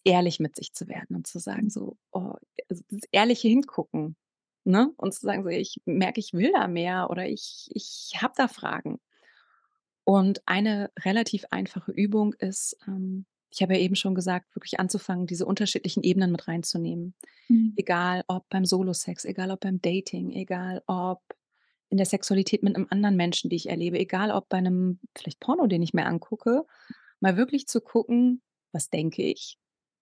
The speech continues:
Speaker 1: Mein Kopf? Was fühle ich körperlich? Also, welche körperliche Reaktion ist da? Ich fange an zu schwitzen, mein Herz schlägt, Lubrikation, keine Lubrikation, <laughs> absolute Trockenheit, <laughs> was auch immer,
Speaker 2: <laughs>
Speaker 1: ja?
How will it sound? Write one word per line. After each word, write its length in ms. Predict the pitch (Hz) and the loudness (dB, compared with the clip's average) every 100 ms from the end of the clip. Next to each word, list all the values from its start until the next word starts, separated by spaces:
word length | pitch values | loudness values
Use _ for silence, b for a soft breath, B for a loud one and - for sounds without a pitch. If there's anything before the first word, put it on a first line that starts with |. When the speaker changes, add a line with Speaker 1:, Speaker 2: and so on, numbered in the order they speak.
| _ _ _ _ _ - | _ _ _ _ _ -8
Speaker 1:
Mein 160 | 160 165 | -6 -4
Kopf? 480 | - 156 - - _ _ _ _ _ _ _ _ _ - | -2 -4 -4 -20 _ _ _ _ _ _ _ _ _ -6
Was 320 | 170 - - _ _ _ _ | -4 -4 -8 _ _ _ _
fühle 240 | - 240 | 6 6
ich 160 | 220 - | 6 0
körperlich? 800 | - 254 262 190 180 285 - - | 0 2 2 -2 -2 -6 -10 -14
Also, 240 | - 175 190 | -6 -2 2
welche 220 | 202 - | 0 -2
körperliche 640 | - 196 214 220 214 202 | -2 -2 2 2 2 0
Reaktion 500 | 185 175 - - 233 | 0 -2 -2 0 0
ist 240 | 196 165 180 | 0 -2 -4
da? 260 | 175 233 269 _ _ _ _ | -2 -2 -4 _ _ _ _
Ich 80 | _ | _
fange 160 | - 160 | -12 -10
an 80 | 160 | -8
zu 100 | - | -6
schwitzen, 600 | - 175 - 165 165 160 | -4 -4 -4 0 0 2
mein 180 | 156 | 0
Herz 340 | 160 175 180 - | 0 -2 -2 -4
schlägt, 340 | - 165 160 | -2 -4 -2
Lubrikation, 800 | 160 - 165 175 170 - 214 208 | -4 -4 -6 -6 -2 2 4 2
keine 300 | - 202 277 | 0 2 4
Lubrikation, 920 | 165 151 165 170 - - 190 220 254 - | 2 0 -2 -2 -2 2 6 6 4 -2
<laughs> 40 | |
absolute 400 | - - 165 165 | -10 -6 -4 -4
Trockenheit, 800 | - 202 - 196 175 180 240 - | 0 2 6 4 4 2 2 2
<laughs> 180 | 226 - | 2 2
was 100 | 240 | 6
auch 60 | 240 | 6
immer, 380 | 277 226 247 - | 8 8 6 4
Speaker 2:
<laughs> 600 | - - - - 370 370 | -6 -8 -10 -6 -2 4
Speaker 1:
ja? 280 | 180 202 | 6 4